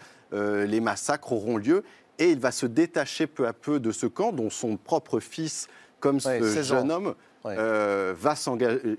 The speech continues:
Speaker 1: qui s'était engagé auprès des, dans les rangs de la phalange, eh bien, il va s'en éloigner, euh, pour écrire ce qui est, euh, peut-être le brûlot, euh,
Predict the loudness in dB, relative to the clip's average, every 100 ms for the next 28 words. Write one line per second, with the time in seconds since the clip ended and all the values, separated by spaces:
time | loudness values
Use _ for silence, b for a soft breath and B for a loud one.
0 | -6 -6 -6 -4 -4 -2 0 0 0 -2
1 | -4 -4 -8 -2 -2 0 0 0 0 0
2 | -2 -2 -2 -2 -2 -4 0 -2 -2 B
3 | B -4 2 2 2 0 0 2 2 2
4 | 0 -2 b b b 0 0 0 _ _
5 | -2 0 -2 -2 -2 -2 -4 -8 -8 -2
6 | 2 4 4 2 -2 -2 -4 -2 -4 -2
7 | -2 2 4 4 2 0